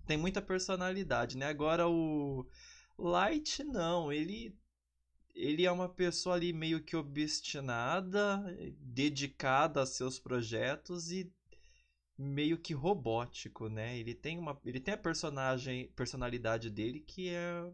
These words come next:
pouco expressiva, assim, no sentido de,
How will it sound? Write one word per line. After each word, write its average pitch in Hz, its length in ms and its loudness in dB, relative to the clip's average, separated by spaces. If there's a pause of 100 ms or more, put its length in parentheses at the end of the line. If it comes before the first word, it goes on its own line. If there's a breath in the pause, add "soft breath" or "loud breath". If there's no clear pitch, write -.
(480)
pouco 170 280 -2
expressiva, 160 1000 -4
assim, 135 420 -6 (480)
no 123 100 -6
sentido 123 480 -4
de, 110 560 -4